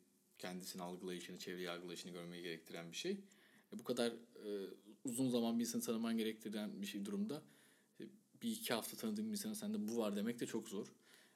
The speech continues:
E, ya da çok kolay <laughs> yani bir şekilde. E, zaten hani kişilik bozukluğu genel olarak işte kişinin içinde yaşadığı toplum özelliklerinden bariz bir şekilde sapma. Tabii işte ya bariz kelimesi, yani yine müpem bir kelime.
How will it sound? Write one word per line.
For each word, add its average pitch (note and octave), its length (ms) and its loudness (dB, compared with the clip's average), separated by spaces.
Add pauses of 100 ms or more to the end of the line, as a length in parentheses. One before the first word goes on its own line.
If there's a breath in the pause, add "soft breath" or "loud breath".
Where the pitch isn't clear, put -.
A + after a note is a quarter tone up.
E, F#2+ 100 -4
ya G#2+ 160 0
da C#3 60 4
çok - 220 4
kolay G#2+ 400 4
<laughs> - 60 2
yani A#2+ 240 4
bir A#2 60 2
şekilde. G#2+ 480 0 (600 loud breath)
E, G2 220 -2
zaten A2 460 -2
hani G2 200 -2 (120)
kişilik - 260 -4
bozukluğu G#2+ 440 -2
genel G#2+ 220 4
olarak B2 320 2
işte G2+ 200 -8
kişinin A#2 520 0 (500 loud breath)
içinde G#2+ 320 0
yaşadığı G#2 420 4
toplum G#2+ 360 2
özelliklerinden F#2 1000 -2
bariz G#2 360 4
bir G2+ 60 2
şekilde F2+ 600 -2
sapma. - 420 -6
Tabii G#2 180 -4
işte G2 280 -10 (580 loud breath)
ya F#2+ 160 -2
bariz G#2+ 360 4
kelimesi, F2 460 0
yani A#2+ 140 2
yine C3 140 4
müpem A2+ 360 4
bir G2 80 -2
kelime. - 320 -4